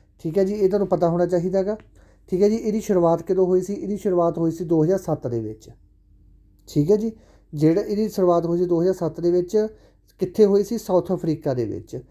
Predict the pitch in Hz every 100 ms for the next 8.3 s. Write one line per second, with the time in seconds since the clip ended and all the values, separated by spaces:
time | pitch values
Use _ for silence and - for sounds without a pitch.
0 | _ - 170 196 185 185 220 214 202 196
1 | 202 196 185 190 196 208 180 175 170 165
2 | 175 180 190 190 175 156 151 143 143 139
3 | 131 123 117 - 185 143 113 104 - 123
4 | - _ _ _ _ - _ - - 175
5 | 220 208 202 226 226 180 175 190 190 190
6 | 202 196 190 185 175 190 185 185 190 202
7 | 208 _ _ _ - 190 220 202 180 170
8 | 185 180 185